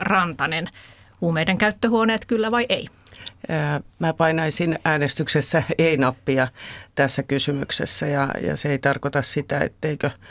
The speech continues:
Speaker 2: perussuomalaisilla olisi halu auttaa huumausaineiden käyttäjiä, mutta, mutta tämä tutkimusnäyttö, johon, johon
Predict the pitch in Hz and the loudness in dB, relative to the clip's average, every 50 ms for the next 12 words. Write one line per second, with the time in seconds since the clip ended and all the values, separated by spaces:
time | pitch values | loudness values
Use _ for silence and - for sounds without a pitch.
0 | - - - - - - 147 139 139 - - - 156 143 135 135 135 135 135 135 | -20 -20 -20 -12 -6 -4 -4 -2 -2 -2 -2 0 2 2 2 4 4 2 2 0
1 | - 147 147 143 139 139 135 139 135 - - 143 143 143 139 131 - - _ - | -2 -2 0 0 0 0 0 -2 -2 -2 0 2 2 2 2 0 -2 -8 _ -10
2 | - - - 156 151 143 - - 143 139 135 139 139 143 135 131 139 - - 147 | -4 0 0 2 0 0 -2 -2 0 0 2 2 0 0 -2 -2 -2 -4 -4 -2
3 | 143 139 139 143 143 143 127 - 143 139 139 135 - - 151 - - - 151 160 | -2 -4 -4 -4 -6 -6 -4 -2 0 0 -2 -2 -4 -4 -2 0 0 0 0 -2
4 | 156 - - - 156 - - - - - - - - - - - - - - 139 | -4 -6 -4 -4 -4 -4 -4 -8 -18 -18 -18 -16 -16 -16 -18 -18 -14 -4 -2 0
5 | 135 131 - 143 - - 143 135 143 139 135 135 135 - - 143 135 - - 151 | 0 0 0 -2 0 0 2 2 2 2 2 0 -2 -2 -2 -4 -4 -2 -2 0
6 | 139 135 127 - - 147 143 139 - - - 143 135 135 135 113 143 143 139 135 | 0 0 0 0 0 0 0 -2 -2 0 0 0 0 0 -2 -2 -2 -2 -2 -2
7 | 135 - - 151 - - - - - - - 233 - 139 139 127 127 147 139 135 | -4 -6 -10 -16 -16 -18 -20 -20 -20 -20 -16 -8 -4 -2 0 0 0 0 0 -2